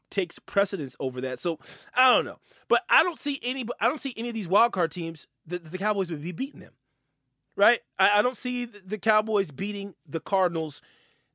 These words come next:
I think the Cardinals will beat the Cowboys. I just think that they have too much p-, firepower. If they get, um, D-Hop back, and they get out of this little slump that they're in right now, the last couple of games, they haven't been playing great, but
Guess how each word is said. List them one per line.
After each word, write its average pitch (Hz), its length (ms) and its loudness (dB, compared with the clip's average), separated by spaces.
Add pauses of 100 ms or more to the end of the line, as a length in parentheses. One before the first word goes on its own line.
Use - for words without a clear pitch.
(200)
I 190 100 6
think 247 220 -2
the 214 60 -12
Cardinals 202 480 -2
will 175 160 2
beat 180 240 -4
the 196 60 -10
Cowboys. 117 500 -4
I 180 80 4
just 202 160 -6
think 220 140 -2
that 202 60 -10
they 196 80 2
have 190 200 0
too 226 100 -4
much 208 180 -6
p-, - 120 -4 (120)
firepower. 180 440 4
If 196 80 -2
they 180 100 -2
get, 208 160 2 (360)
um, 180 340 6
D-Hop 190 480 2
back, 165 340 2 (480)
and 190 360 4 (800)
they 180 120 2
get 214 120 2
out 208 60 8
of 202 60 4
this 196 120 -2
little 202 140 0
slump 202 360 0
that 175 100 -8
they're 180 100 0
in 175 220 -2
right 165 180 0
now, 165 140 2
the 160 80 2
last 170 240 2
couple 156 200 -4
of 143 80 -6
games, 180 220 -4
they 151 60 -2
haven't 165 180 -2
been 151 140 -6
playing 170 320 -4
great, 180 320 0 (320)
but 185 160 6